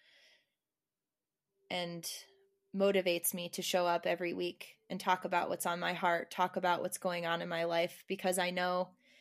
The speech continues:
if one person, if, if, if you listening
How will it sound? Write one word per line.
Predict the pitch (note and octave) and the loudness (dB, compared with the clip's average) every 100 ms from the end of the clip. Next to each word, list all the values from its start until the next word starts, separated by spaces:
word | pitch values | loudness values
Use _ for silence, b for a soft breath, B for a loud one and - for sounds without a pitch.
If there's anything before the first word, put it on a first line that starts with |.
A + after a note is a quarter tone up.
| b | b
if | G#3 G3+ | -4 -2
one | G3 F#3+ F3+ G3 A#3+ - - | 2 4 6 4 2 -2 -2
person, | G3 G3 A3 A3+ A3+ | 0 2 2 4 2
if, | F#3+ - | 0 -2
if, | F#3+ F#3+ _ _ F#3+ - _ - | -2 -2 _ _ -16 -16 _ -8
if | F#3+ | -4
you | G3 G#3 | 0 2
listening | G3+ F#3 - G#3+ A3 A#3+ | 4 2 2 2 4 2